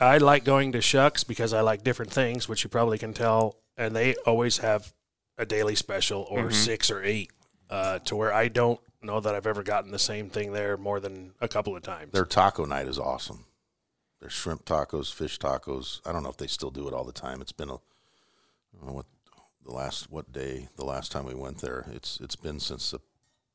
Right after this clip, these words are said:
Speaker 3: pandemic, but it was earlier in the year. Uh, but I used to love their t-, shrimp, fish tacos.
Speaker 1: If you've,
Speaker 3: Awesome.
Speaker 1: uh, if you've been to Pitch or haven't, uh,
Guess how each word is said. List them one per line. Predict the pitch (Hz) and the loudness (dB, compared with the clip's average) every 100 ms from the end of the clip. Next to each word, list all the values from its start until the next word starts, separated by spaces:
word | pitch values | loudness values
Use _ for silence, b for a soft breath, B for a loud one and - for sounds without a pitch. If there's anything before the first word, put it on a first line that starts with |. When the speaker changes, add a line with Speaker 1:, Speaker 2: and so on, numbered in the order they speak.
| - | -12
Speaker 3:
pandemic, | 71 65 65 67 67 64 62 - | -10 -10 -10 -8 -8 -10 -14 -14
but | 65 | -12
it | - | -10
was | - - | -12 -10
earlier | 65 65 64 64 | -10 -8 -8 -10
in | 64 | -12
the | 64 | -14
year. | 64 67 64 64 - _ _ _ _ _ _ _ _ - | -12 -10 -10 -10 -16 _ _ _ _ _ _ _ _ -10
Uh, | 65 65 | -6 -6
but | 69 - _ - | -8 -16 _ -16
I | 71 | -10
used | 67 - | -10 -10
to | |
love | 64 69 71 64 | -8 -4 -4 -6
their | 64 58 | -12 -14
t-, | - _ _ _ _ - | -18 _ _ _ _ -12
shrimp, | - 71 69 _ | -10 -10 -12 _
fish | - 62 | -12 -10
tacos. | - 64 64 71 67 67 - b b b b | -6 -6 -4 -8 -8 -10 -14 b b b b
Speaker 1:
If | 104 - | -12 -8
you've, | 117 113 92 | -6 -8 -6
Speaker 3:
Awesome. | 104 104 101 95 _ _ _ _ _ - | -4 -4 -4 -8 _ _ _ _ _ -20
Speaker 1:
uh, | - _ | -20 _
if | - 117 | -6 -4
you've | 117 98 | -6 -2
been | 127 135 | -2 0
to | - | -2
Pitch | - 143 - 120 | 2 2 4 0
or | 110 | 4
haven't, | 127 120 98 - _ _ _ - | 6 4 0 -14 _ _ _ -14
uh, | 101 92 92 92 | -8 -6 -4 -4